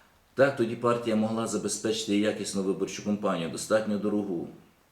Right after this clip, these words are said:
виборчу кампанію. Е, дуже багато людей працювало, активних,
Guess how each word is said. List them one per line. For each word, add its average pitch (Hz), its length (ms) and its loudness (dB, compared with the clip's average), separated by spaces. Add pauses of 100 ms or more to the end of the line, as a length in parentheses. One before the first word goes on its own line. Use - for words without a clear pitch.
(300)
виборчу - 460 -8
кампанію. - 500 -12 (920)
Е, 50 720 -10 (920)
дуже 123 180 -2
багато 117 360 -4
людей 104 260 0
працювало, 101 640 0
активних, 82 540 -4